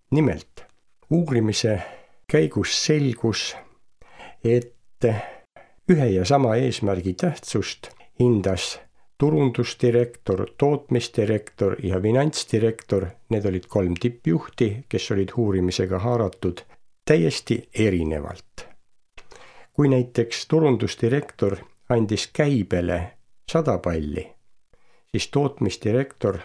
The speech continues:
ainult kuuskümmend ja finantsdirektor seitsekümmend palli. Ja neile oli selgitatud, et nad peavad neid eesmärke hindama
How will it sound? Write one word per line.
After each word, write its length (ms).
ainult 340
kuuskümmend 760
ja 100
finantsdirektor 920
seitsekümmend 760
palli. 500
Ja 360
neile 300
oli 120
selgitatud, 800
et 200
nad 240
peavad 500
neid 260
eesmärke 760
hindama 560